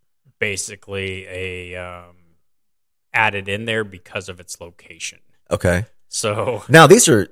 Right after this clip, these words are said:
Speaker 2: I mean, obviously, I would assume that these are all countries that are not in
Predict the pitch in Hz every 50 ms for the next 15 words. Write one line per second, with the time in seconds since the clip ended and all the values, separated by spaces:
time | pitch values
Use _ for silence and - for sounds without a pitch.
0 | - - - - 104 98 92 - 90 131 165 135 85 82 - - 90 85 80 78
1 | 80 - - 92 90 85 80 - - - 82 82 80 - - - 78 78 76 71
2 | 73 - _ - 85 85 82 82 - - - 85 82 - 78 78 78 80 80 78
3 | 71 80 82 82 87 85 80 - - - 67 64 65 65 65 67 87